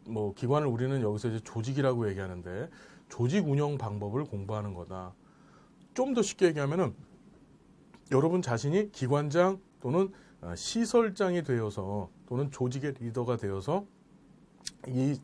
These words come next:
어, 조직과 이 기관을 어떻게 운영할 것인가를 배우는 과정이 바로 이 사회복지 행정론이다 생각하시면 돼요.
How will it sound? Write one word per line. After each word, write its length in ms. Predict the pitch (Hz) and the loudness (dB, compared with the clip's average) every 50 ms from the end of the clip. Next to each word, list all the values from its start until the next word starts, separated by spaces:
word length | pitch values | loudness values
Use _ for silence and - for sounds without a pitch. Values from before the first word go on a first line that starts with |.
| - - | -10 -8
어, 320 | - 107 101 101 98 92 - - - - - | -6 -4 -4 -4 -4 -6 -10 -14 -20 -20 -12
조직과 480 | - - 120 107 127 123 165 156 151 - - | -4 -2 0 0 2 4 4 4 4 2 -2
이 120 | 123 123 | -4 -6
기관을 340 | - - 117 110 113 120 156 | -4 -4 -2 -2 0 0 0
어떻게 360 | 98 92 196 202 - 151 180 | 0 0 -2 -2 -2 2 2
운영할 480 | 170 123 110 117 127 127 123 117 110 104 | 2 2 2 0 0 0 0 -2 -2 -4
것인가를 540 | 107 107 98 104 104 98 98 98 101 107 | -4 -6 -4 -4 -4 -4 -4 -4 -4 -4
배우는 440 | 101 101 95 95 98 98 95 98 - - - | -4 -4 -6 -6 -4 -6 -6 -8 -10 -12 -12
과정이 480 | - - 95 98 98 98 117 180 208 208 - - - - - | -8 -6 -6 -4 -2 -2 0 0 -2 -2 -8 -20 -20 -20 -20
바로 240 | - - 87 95 98 | -14 -10 -8 -6 -6
이 40 | 98 | -6
사회복지 400 | - - 139 123 113 107 - 113 | -6 -6 -4 -4 -6 -6 -8 -6
행정론이다 640 | 110 139 127 117 110 107 101 98 95 92 90 95 90 | -6 -4 -4 -4 -4 -4 -4 -6 -6 -6 -4 -6 -6
생각하시면 600 | 90 - 127 117 110 - - 98 - - 101 110 | -6 -6 -6 -6 -6 -6 -8 -10 -8 -8 -10 -10
돼요. 240 | - 90 69 - - | -10 -12 -12 -12 -16